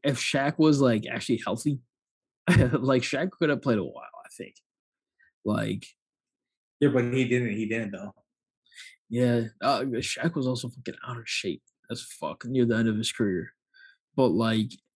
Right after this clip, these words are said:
Speaker 1: yeah, I don't know. There, I don't think there
Speaker 2: You know what I'm
Speaker 1: definitely
Speaker 2: saying?
Speaker 1: hasn't been, like, an actual example of it, but, like, maybe Embiid is,
Speaker 2: So
Speaker 1: like,
Speaker 2: that's
Speaker 1: the
Speaker 2: why I
Speaker 1: first
Speaker 2: think
Speaker 1: one.
Speaker 2: that's why I think it's,
Speaker 1: Yeah.
Speaker 2: yeah, so let's, let's see if Embiid can do it. But, uh, there, there hasn't been an example of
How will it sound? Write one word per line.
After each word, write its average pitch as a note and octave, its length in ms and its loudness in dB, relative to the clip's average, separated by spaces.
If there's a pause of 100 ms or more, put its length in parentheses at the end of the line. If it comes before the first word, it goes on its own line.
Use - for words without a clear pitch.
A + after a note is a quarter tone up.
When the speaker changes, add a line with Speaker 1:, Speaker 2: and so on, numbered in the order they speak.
(540)
Speaker 1:
yeah, E3+ 260 4
I D3 60 2
don't A3 140 8
know. G3 180 10
There, A#2+ 280 4
I C#3 80 2
don't F3+ 240 0
think D#3 300 0
there C3 180 6
Speaker 2:
You B2 60 8
know A#2 40 4
what A#2+ 60 2
I'm C3 40 4
Speaker 1:
definitely D3+ 180 -2
Speaker 2:
saying? C#3+ 80 0
Speaker 1:
hasn't B2+ 220 -2
been, C3 100 -4
like, C3 180 0
an A#2 80 -2
actual A#2+ 260 0
example A#2+ 520 -4
of E3 100 2
it, D#3 180 0
but, B2+ 100 2
like, A2 420 0 (720)
maybe D3 260 6
Embiid C3+ 320 8
is, A#2+ 240 6
Speaker 2:
So C3+ 60 4
Speaker 1:
like, A2+ 120 8
Speaker 2:
that's A#2 100 0
Speaker 1:
the E3 60 2
Speaker 2:
why D#3+ 40 4
I A#2+ 120 0
Speaker 1:
first C#3+ 80 0
Speaker 2:
think B2 260 4
Speaker 1:
one. G#2+ 120 0
Speaker 2:
that's A#2 220 -2
why C3+ 100 0
I B2+ 40 0
think B2 220 -2
it's, A2 180 -2
Speaker 1:
Yeah. A#2+ 280 2
Speaker 2:
yeah, G#2 220 -2
so A#2 260 -4
let's, - 440 -6
let's A2+ 240 -8
see C#3 80 -2
if B2+ 80 2
Embiid G#2+ 480 -4
can G#2+ 120 -10
do G#2 160 -4
it. F#2+ 100 -8 (480)
But, A2 140 -2
uh, A2 140 -6
there, A#2 240 0
there A#2 220 0
hasn't B2+ 320 2
been A#2+ 120 0
an A2+ 80 -2
example G#2+ 460 -6
of G2 60 -6